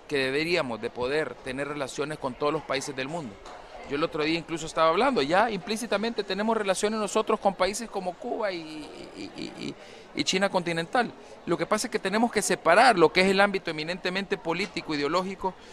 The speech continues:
de lo que es el aspecto eminentemente comercial y de intercambio cultural. Y ahí tenemos nosotros que ver hacia todos lados. Pero tenemos que tener también una, una, un esquema de, de, de, de, de respeto a nivel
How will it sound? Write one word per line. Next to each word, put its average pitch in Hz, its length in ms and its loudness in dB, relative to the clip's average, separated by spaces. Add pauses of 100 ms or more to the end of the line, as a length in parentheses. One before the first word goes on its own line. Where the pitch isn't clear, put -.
(260)
de 160 80 0
lo 151 160 2
que 160 280 2
es - 220 -4
el 165 120 0
aspecto 156 400 -4
eminentemente 156 680 -6
comercial 156 680 -4
y 160 60 -2
de 151 60 -2
intercambio 147 600 -4
cultural. 123 560 -4
Y 135 120 -4
ahí 170 200 -2 (120)
tenemos 180 340 -4
nosotros 196 340 -8
que 165 100 -6
ver 175 140 0
hacia 196 220 -6
todos 170 240 -2
lados. 190 340 -6 (600)
Pero 196 260 2 (180)
tenemos 170 320 -4
que 185 120 -8
tener 160 340 -2
también 185 480 -6
una, 185 400 -4 (140)
una, 180 360 -6
un 170 140 -8
esquema 190 420 -6
de, 175 220 -6 (200)
de, 123 180 -10 (100)
de, 127 220 -8 (200)
de, 117 260 -10 (340)
de 117 140 -8
respeto 120 600 -6 (500)
a 139 120 -2
nivel 135 400 -2